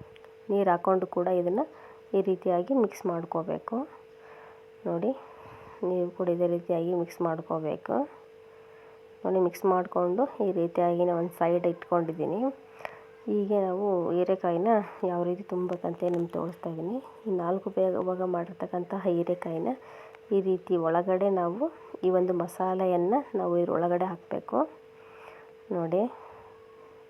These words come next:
ತುಂಬ ಚೆನ್ನಾಗಿ ತ-, ಕಾಣಿಸ್ತಾ ಇದೆ ನಿಮಗೆ. ಇದು ಫುಲ್ಲಾಗಿ ನಾವು ಎಷ್ಟು ಮಸಾಲೆ ಹಾಕ್ತೀವೋ ಅಷ್ಟು ಚೆನ್ನಾಗಿದು. ಈ ರೀತಿಯಾಗಿ ಸಂಪೂರ್ಣವಾಗಿ ನಾವು ಇದನ್ನು,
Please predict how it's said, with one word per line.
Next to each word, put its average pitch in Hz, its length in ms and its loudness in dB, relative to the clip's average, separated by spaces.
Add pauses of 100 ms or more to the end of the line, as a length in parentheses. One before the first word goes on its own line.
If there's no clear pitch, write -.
ತುಂಬ 175 180 -2
ಚೆನ್ನಾಗಿ 175 440 -2
ತ-, 170 180 0
ಕಾಣಿಸ್ತಾ 170 400 -6
ಇದೆ 165 120 -2
ನಿಮಗೆ. 165 540 -4 (800)
ಇದು 226 140 -2
ಫುಲ್ಲಾಗಿ 202 720 2
ನಾವು 175 280 4
ಎಷ್ಟು 180 320 0
ಮಸಾಲೆ 185 320 -2
ಹಾಕ್ತೀವೋ 208 400 -2
ಅಷ್ಟು - 220 -14
ಚೆನ್ನಾಗಿದು. 175 640 -2 (640)
ಈ 190 60 2
ರೀತಿಯಾಗಿ 180 680 0 (460)
ಸಂಪೂರ್ಣವಾಗಿ 180 840 0
ನಾವು 180 320 -2
ಇದನ್ನು, 185 360 0